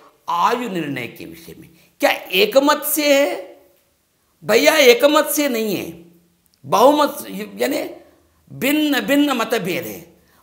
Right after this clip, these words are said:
मतभेदों को बताऊंगा मैं। जो इस के द-, इस, इस, इन दृश्यों को, इस श्रवण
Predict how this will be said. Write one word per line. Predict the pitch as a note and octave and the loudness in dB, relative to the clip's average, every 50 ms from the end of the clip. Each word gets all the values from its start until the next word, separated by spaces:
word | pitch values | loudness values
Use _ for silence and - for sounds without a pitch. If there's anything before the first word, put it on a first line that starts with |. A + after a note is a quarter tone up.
| - | -10
मतभेदों | - D3+ F3 F3+ - B3 B3 C4 C4 C4+ C4+ C#4+ C#4+ C#4+ C#4+ | -4 -2 -2 0 0 0 2 6 6 8 8 6 4 2 2
को | - C#4+ C4 | 0 -2 -2
बताऊंगा | - F3 - - - A#2 A#2 B2 A#2+ G2+ F#2 | 0 -2 -2 -2 -4 -4 -4 -6 -8 -10 -10
मैं। | - F2 F2 - - _ _ _ _ _ _ _ _ _ _ _ _ _ _ _ _ _ _ _ | -12 -12 -16 -18 -20 _ _ _ _ _ _ _ _ _ _ _ _ _ _ _ _ _ _ _
जो | - G2+ - - F3 - - - - - - - - - - - _ _ _ _ _ _ _ _ _ _ _ _ _ - D4+ | -20 -20 -8 0 4 6 6 6 4 2 -4 -10 -18 -20 -20 -20 _ _ _ _ _ _ _ _ _ _ _ _ _ -8 -2
इस | D4+ D#4 C4 - - - - - - - - - _ _ _ _ _ _ _ _ _ _ _ _ _ _ _ _ _ _ _ _ _ _ _ _ _ _ _ _ _ _ _ _ _ _ _ _ _ _ _ _ _ | 0 2 2 2 0 0 -2 -4 -6 -8 -10 -14 _ _ _ _ _ _ _ _ _ _ _ _ _ _ _ _ _ _ _ _ _ _ _ _ _ _ _ _ _ _ _ _ _ _ _ _ _ _ _ _ _
के | - G#3+ | -4 -4
द-, | F3+ D#3+ D#3 | -4 -2 -6
इस, | F#3 F#3 F3 F#3 E3+ - - - - - | -6 -6 -6 -8 -8 -8 -8 -10 -12 -10
इस, | A3 A#3+ A#3+ F#3+ | -10 -8 -8 -8
इन | G3 G#3+ G#3+ F#3+ G#3 A#3+ B3+ A#3+ | -8 -8 -8 -6 -4 -4 -4 -4
दृश्यों | B3 B3 - - - D4+ D4 C#4+ | -6 -8 -8 -4 -4 -2 -2 -2
को, | D4 - C4+ C4 B3 - - - - | -4 -4 -2 -2 -2 -4 -8 -14 -14
इस | A3 G3 F3+ - - | -14 -14 -12 -10 -2
श्रवण | - A#3 A3+ B3 B3+ C4 B3+ | 0 2 2 4 2 0 -2